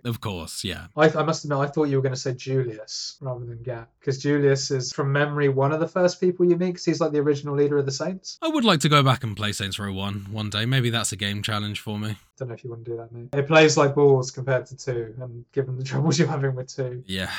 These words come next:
Speaker 1: yeah, that's, that's probably very fair, to be honest with you.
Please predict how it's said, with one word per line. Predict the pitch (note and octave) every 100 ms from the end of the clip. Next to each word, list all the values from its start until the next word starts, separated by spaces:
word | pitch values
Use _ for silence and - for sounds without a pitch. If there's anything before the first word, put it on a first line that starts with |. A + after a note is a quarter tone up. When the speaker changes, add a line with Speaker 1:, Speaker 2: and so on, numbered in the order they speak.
| -
Speaker 1:
yeah, | A#2 A2+
that's, | G#2+ A#2 A2 -
that's | A#2+ A2 G#2 - - -
probably | A#2 G2 G2
very | G#2+ G2 F#2 F#2
fair, | - F#2+
to | F#2
be | -
honest | F#2 F#2 G2
with | F2
you. | F2+ F#2